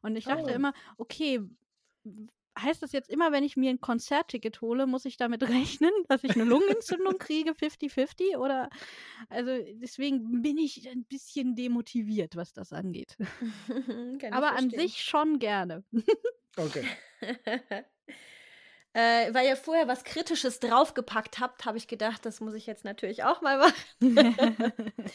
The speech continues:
Speaker 3: Und zwar, ich weiß nicht, ob ihr die Antilopen-Gang kennt.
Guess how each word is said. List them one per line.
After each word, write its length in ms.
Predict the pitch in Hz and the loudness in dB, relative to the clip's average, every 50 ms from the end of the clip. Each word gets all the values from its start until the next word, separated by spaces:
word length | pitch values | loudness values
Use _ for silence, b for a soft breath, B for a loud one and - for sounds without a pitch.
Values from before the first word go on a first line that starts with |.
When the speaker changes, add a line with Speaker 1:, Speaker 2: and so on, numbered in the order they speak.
| B B B B B B B B B | B B B B B B B B B
Speaker 3:
Und 160 | - 226 226 226 | -8 -6 -6 -6
zwar, 360 | - - 226 220 220 214 208 | -2 0 4 4 6 6 4
ich 100 | 233 - | 2 0
weiß 100 | 262 262 - | -4 -4 -2
nicht, 60 | 262 | -2
ob 60 | 226 | -2
ihr 60 | 220 208 | -2 -2
die 100 | 208 - | -2 -2
Antilopen-Gang 880 | 208 226 220 247 196 220 302 - 285 254 220 190 180 185 185 185 196 | -2 -2 -4 -2 -2 -2 -2 -2 -2 -4 -2 -2 -2 -4 -4 -6 -8
kennt. 640 | - - 196 190 220 262 359 392 - - - - | -8 -8 -8 -6 -6 -6 -8 -10 -12 -16 -18 -20